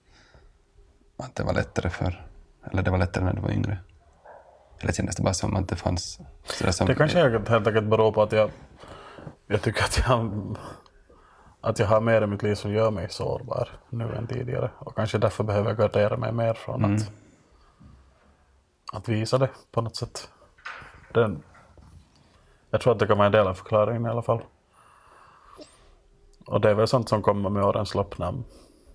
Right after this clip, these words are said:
Speaker 2: liksom, saker ackumulerar och <laughs> man blir äldre och mera händer i ens liv.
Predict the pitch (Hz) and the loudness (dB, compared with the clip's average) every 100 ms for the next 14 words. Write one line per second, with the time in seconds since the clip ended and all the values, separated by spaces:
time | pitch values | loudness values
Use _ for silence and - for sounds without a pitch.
0 | - - - - - 104 107 110 - - | -14 -12 -10 -6 0 0 0 -4 -6 -8
1 | 117 - 107 104 110 113 120 120 - - | -6 -4 -2 0 0 0 -2 -2 -4 -4
2 | - - 123 120 113 110 107 104 107 113 | -4 -2 0 0 2 4 4 2 0 -2
3 | 107 104 104 104 107 113 110 - 107 | 0 0 0 0 -2 -2 -4 -4 -6